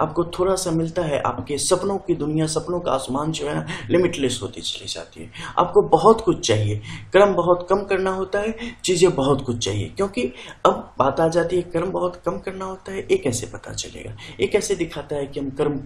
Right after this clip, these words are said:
कम यहाँ पर कर रहे हैं? उसके लिए जब व्यापक आप पूर्ण हस्तरेखा विश्लेषण में जाते हैं,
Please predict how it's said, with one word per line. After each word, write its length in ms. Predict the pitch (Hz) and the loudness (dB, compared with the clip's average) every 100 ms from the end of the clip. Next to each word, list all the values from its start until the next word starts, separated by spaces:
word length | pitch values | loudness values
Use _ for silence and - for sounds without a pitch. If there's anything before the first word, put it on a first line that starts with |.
| - | 2
कम 200 | 175 160 | 6 6
यहाँ 200 | 117 107 | 6 2
पर 160 | 104 107 | 0 -6
कर 160 | - | -10
रहे 160 | - - | -12 -14
हैं? 360 | - 165 - - | -14 -12 -8 -2
उसके 220 | 175 220 | 0 2
लिए 100 | 202 | 2
जब 180 | 196 196 | 0 0
व्यापक 760 | 185 151 147 160 143 - - - | -2 0 2 2 0 -4 -10 -8
आप 140 | 107 107 | -6 2
पूर्ण 440 | 127 123 170 190 143 135 | 4 4 2 2 0 -4
हस्तरेखा 420 | 147 156 131 135 | -6 -2 -2 -2
विश्लेषण 420 | 117 - 107 139 | -4 -4 -4 -2
में 120 | 131 | -2
जाते 320 | 120 107 104 | 0 -2 -4
हैं, 100 | 180 | -8